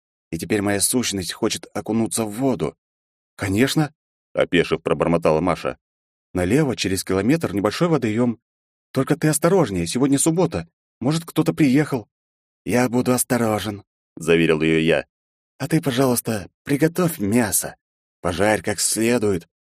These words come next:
Это тело любит, когда мясо жареное». «Я?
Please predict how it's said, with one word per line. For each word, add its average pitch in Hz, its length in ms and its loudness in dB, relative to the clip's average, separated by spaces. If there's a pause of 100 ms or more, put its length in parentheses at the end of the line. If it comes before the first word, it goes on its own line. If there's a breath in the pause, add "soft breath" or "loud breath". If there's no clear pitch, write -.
(220)
Это 85 180 -2
тело 113 300 0
любит, 107 320 0
когда 92 180 -2
мясо 98 400 -2
жареное». 87 680 -2 (480)
«Я? 143 340 0